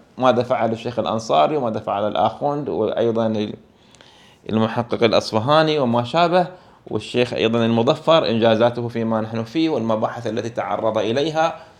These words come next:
هذا لو أردنا أن نشرحها في الواقع نحتاج أن نفهم الكتاب ومصطلحات الكتاب ومباحث الكتاب حتى نكون في الصورة.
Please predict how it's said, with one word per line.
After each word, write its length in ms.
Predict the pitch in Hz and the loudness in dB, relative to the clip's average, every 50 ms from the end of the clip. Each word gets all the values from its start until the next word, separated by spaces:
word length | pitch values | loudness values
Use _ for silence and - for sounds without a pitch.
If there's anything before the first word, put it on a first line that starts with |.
| - - - _ _ _ _ _ _ | -20 -20 -20 _ _ _ _ _ _
هذا 220 | - 113 110 110 117 | -4 -4 -2 0 2
لو 140 | 120 110 120 | 2 2 4
أردنا 260 | 127 127 120 123 123 | 4 2 2 2 0
أن 100 | 120 120 | 0 -2
نشرحها 520 | 127 123 139 135 135 139 143 143 143 143 | -2 -2 -2 -2 0 0 0 2 0 0
في 100 | 139 135 | -2 -2
الواقع 520 | 120 127 143 147 147 - 143 135 - - 98 | 0 2 2 2 2 0 -2 -2 -2 -4 -6
نحتاج 400 | 120 120 123 - 139 139 135 - | -6 -6 -4 0 0 0 2 0
أن 240 | 120 123 123 131 | -2 -2 -2 0
نفهم 360 | 143 165 180 - 160 165 151 147 | 0 -2 -2 0 -2 -2 0 0
الكتاب 640 | 139 120 123 135 120 117 113 113 117 113 113 - | 0 -2 -4 -6 -2 0 2 2 4 2 2 0
ومصطلحات 640 | - 110 110 113 - 110 113 120 117 - 160 170 165 160 | -2 -4 -4 -4 -2 -2 -2 -2 0 0 -2 0 0 -4
الكتاب 440 | 151 - 139 - 127 120 120 110 | -6 -6 -2 0 2 2 2 2
ومباحث 500 | - 95 113 120 120 151 - - 175 165 | 0 -2 -2 0 0 -2 -4 -4 -6 -6
الكتاب 420 | 170 165 - 151 156 156 165 165 160 | -6 -6 -6 -2 2 4 4 4 4
حتى 340 | - 160 151 151 - 143 135 | 0 -4 -4 -2 -4 -2 -2
نكون 540 | 127 127 123 - 135 139 143 147 151 156 | -2 -6 -6 -6 -4 -4 -4 -4 -6 -8
في 100 | 151 - | -10 -12
الصورة. 400 | 123 120 - - - - - - | -12 -12 -12 -14 -14 -14 -14 -16